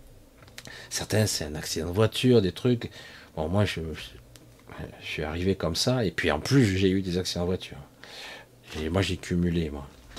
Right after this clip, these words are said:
Et, euh, et du coup, certains, bon, évidemment, ils ont eu une vie différente,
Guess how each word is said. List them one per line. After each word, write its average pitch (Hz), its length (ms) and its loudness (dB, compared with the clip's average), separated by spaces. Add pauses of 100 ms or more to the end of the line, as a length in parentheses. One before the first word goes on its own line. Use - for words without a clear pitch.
(460)
Et, 95 240 6
euh, 82 260 2 (480)
et 92 80 -2
du 87 160 -4
coup, 175 240 6
certains, - 480 4
bon, 107 300 4
évidemment, 76 520 -2
ils 127 220 0
ont 82 40 -8
eu 98 260 -2
une 90 180 -6 (100)
vie 87 240 -6
différente, 90 760 0